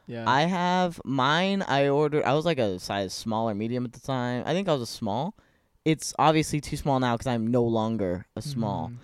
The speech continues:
Speaker 2: So I have Mom's old one that she gave me.
Speaker 1: Oh, okay.
Speaker 2: Um, and, yeah. It has, like, a stain on it, though.
Speaker 1: Oh.
Speaker 2: That's kind of a
Speaker 1: I think I
Speaker 2: bummer.
Speaker 1: still have mine in the closet.
Speaker 2: Yeah. I'll, maybe I'll steal yours.
Speaker 1: We can look. I, it was a large. I should, should fit me.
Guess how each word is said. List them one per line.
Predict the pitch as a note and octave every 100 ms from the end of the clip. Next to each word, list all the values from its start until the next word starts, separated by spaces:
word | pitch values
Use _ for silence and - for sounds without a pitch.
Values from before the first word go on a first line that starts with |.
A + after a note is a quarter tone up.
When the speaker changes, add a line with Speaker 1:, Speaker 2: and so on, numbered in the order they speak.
| - -
Speaker 2:
So | -
I | B2+
have | C3+ D#3 C3+ A#2+ A2
Mom's | - G#2+ G2+ D#2 D#2+ G2+ - -
old | - F2 F2
one | F#2+ A2
that | -
she | -
gave | G#2+ A2 A2 G2
me. | F#2 A2+ C#3+ C#3+
Speaker 1:
Oh, | A2+ G#2+ A2
okay. | - G#2+ B2
Speaker 2:
Um, | A2+ A2+ G2+ F#2 E2+ F#2+ _ _ _ _ _ _ _ -
and, | A#2+ A2 G#2 G#2+ - _
yeah. | A#2+ A2+ F2 - _ - - _ _ _ _ _
It | C#3
has, | D3 D#3
like, | F3 C#3+
a |
stain | - G#2 G#2+
on | F#2+ D#2+
it, | E2+
though. | D2+ A#2 D3+ _
Speaker 1:
Oh. | B2 A#2+
Speaker 2:
That's | A#2
kind | B2 G#2+
of |
a | F2+
Speaker 1:
I |
think | E2+
I | A3
Speaker 2:
bummer. |
Speaker 1:
still | C3 D3+
have | C#3
mine | A2+ A#2
in | A#2
the | A2+
closet. | - A2+ A#2 B2+ _ _ -
Speaker 2:
Yeah. | A2+ G#2+ G2+ A2 - -
I'll, | D#3 G#3
maybe | E3 G3 B3
I'll | A3+
steal | - D3
yours. | A2+ G2+ - -
Speaker 1:
We | C#3+
can | - D#3+
look. | B2 A#2 - - _
I, | C3+ F#3
it |
was | B3 F#3+
a |
large. | B2+ C3+ E3+ C3+
I | B2
should, | B2+ - D3
should | F3+
fit | E3+ C#3+
me. | B2+ A#2